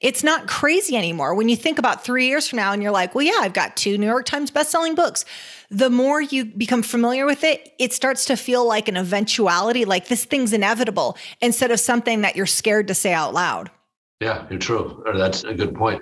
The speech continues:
Speaker 2: I like that.
Speaker 1: So we've got one last question we like to ask, but before we do that, where is the best place for the Pivoters to connect with you, Keir?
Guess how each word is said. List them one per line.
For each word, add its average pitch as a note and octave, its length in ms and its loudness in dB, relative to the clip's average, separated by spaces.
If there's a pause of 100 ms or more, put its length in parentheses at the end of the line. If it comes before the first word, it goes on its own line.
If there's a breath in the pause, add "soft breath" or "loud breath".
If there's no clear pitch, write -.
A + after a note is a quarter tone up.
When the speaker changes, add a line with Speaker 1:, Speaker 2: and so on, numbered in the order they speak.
(120)
Speaker 2:
I F#2 40 -2
like G2 160 -2
that. D#2 240 -2 (640 soft breath)
Speaker 1:
So - 160 2
we've B3 200 2
got A#3+ 260 0
one A#3+ 240 2
last C4+ 340 2
question A3 400 -2
we A3 80 -2
like G#3 200 0
to A3+ 60 -2
ask, F#3+ 200 -2
but G3 120 -4
before B3+ 360 0
we A3 260 -2
do G#3 180 2
that, E3+ 280 0 (380 loud breath)
where C#4 340 2
is A#4 140 0
the B3 100 0
best G#3 360 -4
place A3 300 0
for F#3+ 480 0
the - 80 -4
Pivoters G#3+ 440 0
to G#3 100 -4
connect F#3+ 340 -2
with E3+ 140 -2
you, D#3+ 100 -4
Keir? D3+ 340 -4